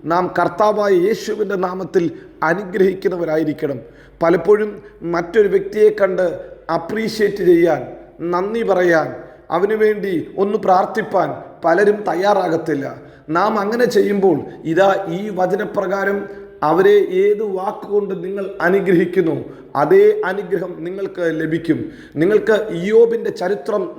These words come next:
നന്നായിട്ടറിയാം. ഇയ്യോബ് തൻ്റെ സ്നേഹിതന്മാർക്ക് വേണ്ടി പ്രാർത്ഥിച്ചപ്പോൾ ഇയ്യോബിൻ്റെ നിലയ്ക്കും വിലയ്ക്കും വ്യത്യാസം വരുത്തി. ഹല്ലേലൂയ. ഈ രാവിലെ സമയത്ത് നിങ്ങൾ പ്രാർത്ഥിക്കാൻ തയ്യാറെങ്കിൽ, നിങ്ങൾ അനുഗ്രഹിക്കാൻ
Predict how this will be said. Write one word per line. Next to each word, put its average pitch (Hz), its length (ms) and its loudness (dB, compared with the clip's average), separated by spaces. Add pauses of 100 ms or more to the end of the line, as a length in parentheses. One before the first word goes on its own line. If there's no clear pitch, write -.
(120)
നന്നായിട്ടറിയാം. 170 800 2 (360)
ഇയ്യോബ് 202 440 2 (380)
തൻ്റെ 190 320 2
സ്നേഹിതന്മാർക്ക് 214 920 0
വേണ്ടി 190 200 2 (100)
പ്രാർത്ഥിച്ചപ്പോൾ 185 720 0 (440)
ഇയ്യോബിൻ്റെ 202 580 2 (120)
നിലയ്ക്കും 208 440 -2 (240)
വിലയ്ക്കും 196 420 2 (440)
വ്യത്യാസം 196 580 0
വരുത്തി. 147 320 -4 (380)
ഹല്ലേലൂയ. 165 420 4 (180)
ഈ - 20 -4 (200)
രാവിലെ 190 340 -2 (100)
സമയത്ത് 175 480 0 (460)
നിങ്ങൾ 208 200 4 (140)
പ്രാർത്ഥിക്കാൻ 196 560 -2 (120)
തയ്യാറെങ്കിൽ, 170 500 -2 (380)
നിങ്ങൾ 208 200 4 (280)
അനുഗ്രഹിക്കാൻ 196 640 2